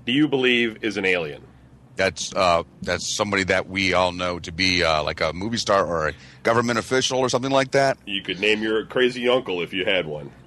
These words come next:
Speaker 1: Um, I don't care.
Speaker 2: <laughs> Who would be an alien
Speaker 1: Who do you
Speaker 2: that
Speaker 1: think
Speaker 2: walks
Speaker 1: is an alien?
Speaker 2: among us?
Speaker 1: If aliens are here, who do you think qualifies as being one today? Michael Jackson is dead, so you can't conclude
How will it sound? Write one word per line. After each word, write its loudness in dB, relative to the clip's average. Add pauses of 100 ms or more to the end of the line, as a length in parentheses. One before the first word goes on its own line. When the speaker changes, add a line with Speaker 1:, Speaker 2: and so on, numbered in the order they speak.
(180)
Speaker 1:
Um, -6
I 2
don't -4
care. -6 (360)
Speaker 2:
<laughs> -8
Who -2
would 0
be 2
an 0 (120)
alien 0 (160)
Speaker 1:
Who 2
do -2
you 2
Speaker 2:
that -2
Speaker 1:
think 0
Speaker 2:
walks 0
Speaker 1:
is -2
an 2
alien? 2
Speaker 2:
among 0
us? -8 (180)
Speaker 1:
If -2
aliens 2
are 2
here, 6
who 6
do -2
you 4
think 0
qualifies 2
as -16
being -4
one -6
today? -10 (260)
Michael 2
Jackson 2
is 0
dead, 0
so -6
you -6
can't -4
conclude -16